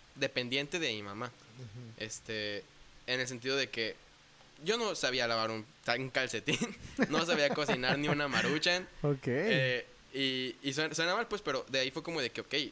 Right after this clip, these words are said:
Speaker 1: ¿por qué los trastes no están limpios? Ah, porque alguien los tiene que lavar. <laughs>
Speaker 2: Y ese alguien soy yo.
Speaker 1: Ajá, exacto.
Speaker 2: <laughs>
Speaker 1: Y puede, pues, puede sonar muy, muy tonto, pero en serio, yo estaba muy acostumbrado a que mi mamá lo hiciera todo por mí.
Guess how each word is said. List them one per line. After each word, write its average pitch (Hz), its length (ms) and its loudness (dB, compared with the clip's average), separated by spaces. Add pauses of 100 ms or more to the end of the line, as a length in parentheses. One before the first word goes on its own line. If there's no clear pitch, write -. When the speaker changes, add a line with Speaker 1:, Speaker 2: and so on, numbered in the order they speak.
(720)
Speaker 1:
¿por 127 120 -4
qué 147 100 -2
los 156 100 -2
trastes 147 260 -4
no 147 60 -2
están 135 200 -4
limpios? 143 280 -6
Ah, 127 120 -2
porque 113 200 -6
alguien 135 120 -4
los 120 100 -6
tiene 120 200 -4
que - 120 -6
lavar. 117 300 0 (300)
<laughs> 175 360 0
Speaker 2:
Y 180 160 6
ese 156 160 6
alguien 202 200 6
soy 139 160 8
yo. 185 220 8
Speaker 1:
Ajá, 156 420 6 (140)
exacto. 185 600 6 (100)
Speaker 2:
<laughs> 190 100 0
Speaker 1:
Y 175 80 2
puede, 196 160 4
pues, 196 140 -2
puede 202 160 0
sonar 208 260 2
muy, 226 240 0
muy 220 160 0
tonto, 214 360 -2
pero 139 120 -2
en 135 80 -2
serio, 175 300 -2
yo 151 80 0
estaba 185 220 0
muy 190 100 -2
acostumbrado 156 420 -4
a 156 40 -10
que 143 80 -6
mi 123 40 -2
mamá 117 140 -2
lo 135 80 -2
hiciera 143 220 0
todo 143 220 -2
por 104 180 -8
mí. 123 180 -8